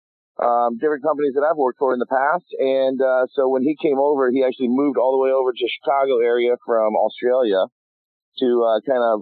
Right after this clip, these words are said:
uh, be the guy who steers the ship, um, at Tour Edge now. And, and so John brought me on 'cause we've been, uh, longtime friends, and, and it's been kind of the perfect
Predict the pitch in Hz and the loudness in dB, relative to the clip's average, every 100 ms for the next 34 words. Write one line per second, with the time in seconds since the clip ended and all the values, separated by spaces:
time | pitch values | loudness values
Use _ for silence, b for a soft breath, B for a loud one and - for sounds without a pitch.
0 | 113 117 110 107 - _ _ _ _ - | 0 0 2 0 -4 _ _ _ _ -4
1 | 139 117 123 127 135 127 123 113 113 - | -2 0 0 0 0 0 2 0 -2 -6
2 | - 139 143 120 113 - 151 139 131 _ | -10 -4 -2 -2 -4 -2 -2 -2 -4 _
3 | 120 113 110 107 107 - 113 104 - _ | -2 0 2 0 -2 -2 -2 -2 -6 _
4 | - 156 139 127 - 127 131 143 127 120 | -6 0 0 0 -2 0 2 0 0 0
5 | 117 110 120 107 127 135 147 127 113 131 | -2 -2 -2 0 -2 0 0 -2 -2 -2
6 | 123 135 131 143 139 120 123 120 120 113 | 0 0 0 0 -2 -2 -2 -2 -2 0
7 | 113 107 104 _ - 117 131 139 131 123 | 0 0 -2 _ -4 -2 -2 -2 -4 -2
8 | 131 135 160 127 104 - _ _ _ _ | 0 0 0 -2 -4 -6 _ _ _ _
9 | 110 120 - 131 120 143 127 113 147 131 | -2 -2 0 -2 0 0 0 -2 -2 -2
10 | 120 | -4